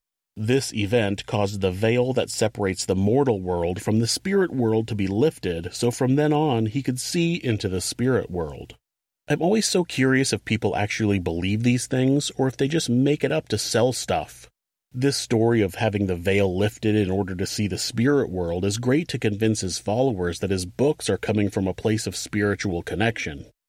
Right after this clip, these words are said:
If you convince people that your doomsday books come from your ability to see the future throughout the spirit world, it's definitely gonna make people who believe in that sort of thing more compelled to read your books. Or is he just mentally ill?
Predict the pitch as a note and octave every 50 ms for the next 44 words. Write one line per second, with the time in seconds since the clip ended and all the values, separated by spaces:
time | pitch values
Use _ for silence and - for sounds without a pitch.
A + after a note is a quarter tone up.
0 | _ _ _ - C3 - B2 A#2 G#2+ - A#2+ G2 G2 G2 A2 G#2+ G#2+ - - -
1 | A2 G#2+ G2+ - G#2+ G#2+ G#2 G2+ - F2 F#2 F2+ F2 F#2 A2+ A#2 B2 B2+ A#2+ -
2 | F#2+ E2+ E2+ - - F2 F2 - - - - - A#2+ B2 B2+ - B2+ A#2 A#2 A2+
3 | G#2 - G2 F#2+ A2+ A2 A2+ A#2 A2 G#2+ G#2 F#2+ F#2 F2+ - - - G#2+ F#2 F2+
4 | - - - A2+ B2+ C#3 - - - F2 E2+ - - - B2 B2 C3 C3 B2 -
5 | B2 - - - - - D#3 E3+ E3 - - F#2 F2+ E2 D#2 D2+ D#2+ D#2+ - -
6 | A2 - - - F3+ E3+ - E3+ - - C3 B2+ A#2+ A2 G#2+ G2+ G#2 G#2 G#2 G#2
7 | - - - A2 - G#2 G2 G2 G2+ F#2 F#2 F#2+ F2+ F2+ F#2+ B2 D#3 D3 A#2+ G#2
8 | F#2 E2+ D#2 - - F2 E2 D#2+ E2 - - F2 E2+ E2+ F2+ G#2 - C#3+ D3+ D#3+
9 | E3 - - D#3 C#3+ - - A#2 G#2 A2 A2+ A2 B2 A#2 G2 F2 D#2+ D#2 - -
10 | A2 - A#2+ B2 - - - - - - - - _ _ _ _ _ _ _ -
11 | D#3+ D3+ D3+ D#3+ D#3+ E3 - E3 D3+ C#3+ C#3+ B2+ C3 B2+ A#2 - B2 A#2+ A#2 A2+
12 | - A2+ G#2 G#2 G2+ - A#2+ A#2+ F2 - -